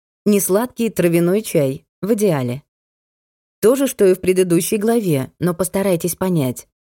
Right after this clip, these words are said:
нравится ли вам он без подсластителя. Если вы не можете обойтись без подсластителя, то можно добавить несколько капель стевии.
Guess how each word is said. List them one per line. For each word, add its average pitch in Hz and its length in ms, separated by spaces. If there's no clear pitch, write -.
нравится 190 500
ли 170 140
вам 170 280
он 226 220
без 160 160
подсластителя. 127 880
Если 226 320
вы 233 160
не 262 100
можете 170 380
обойтись 180 580
без 160 160
подсластителя, 180 920
то 180 80
можно 196 320
добавить 185 580
несколько 180 560
капель 160 380
стевии. 131 640